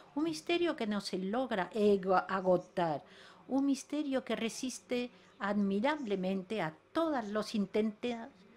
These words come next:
de esclarecerlo. Es como un problema que intentamos resolver desde hace cien años sin lograrlo, la verdad.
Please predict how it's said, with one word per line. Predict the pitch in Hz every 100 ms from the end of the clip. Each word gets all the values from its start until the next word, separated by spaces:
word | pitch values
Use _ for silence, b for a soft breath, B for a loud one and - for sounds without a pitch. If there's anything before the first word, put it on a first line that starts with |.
| - -
de | 190 233 -
esclarecerlo. | 208 - - 202 185 180 180 - 196 156 135 127 - B B B
Es | 220 226
como | - 294 294 247 214
un | 254 311 320 -
problema | 233 202 175 175 185 202
que | 214
intentamos | 190 208 196 190 202 190
resolver | 190 311 - 190 185 202 202
desde | 165 175
hace | 175 - 208
cien | - - 220 175
años | 156 165 190 - B B B B B
sin | - - - 208 190 170 160
lograrlo, | 156 143 165 160 143 135 131
la | 147
verdad. | 127 143 151